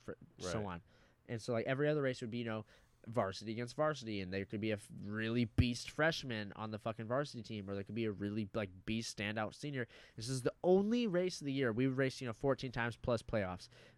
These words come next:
Speaker 1: We would fucking race, uh, this race against our own class. And so that my junior year, bro, and so, like, for this race, you know, there's fucking, like, I wouldn't say fans, but there's family and fucking friends and
Speaker 2: Right.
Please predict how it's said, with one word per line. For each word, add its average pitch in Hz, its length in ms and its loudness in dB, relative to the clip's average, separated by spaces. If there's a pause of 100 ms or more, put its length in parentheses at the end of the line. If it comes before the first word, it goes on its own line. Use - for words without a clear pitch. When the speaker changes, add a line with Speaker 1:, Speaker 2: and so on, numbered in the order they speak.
Speaker 1:
We 127 120 8
would 127 160 6
fucking 135 400 2
race, 120 400 4 (380)
uh, 113 320 6
this 120 240 4
race 117 240 4
against 110 420 0
our 104 140 6
own 104 80 2
class. 113 340 4 (320)
And 107 100 -4
so 117 120 -4
that 107 160 2
my 110 140 4
junior 123 400 0
year, 104 280 2
bro, 131 320 4 (600)
and 123 180 4
so, - 100 -2
like, 120 160 4
for 139 120 2
this 156 200 6
race, 143 380 6
you 127 80 0
know, 117 160 4
there's 113 240 2 (120)
fucking, 117 300 0
like, 104 180 -4 (140)
I 117 60 -8
wouldn't 117 160 -4
say 87 140 -8
fans, 90 420 -8
but 98 60 -4
there's 101 160 0
family 101 680 -2
and 90 200 -4
fucking 101 340 -4 (140)
friends 104 480 0
and 90 100 0
Speaker 2:
Right. 87 160 -4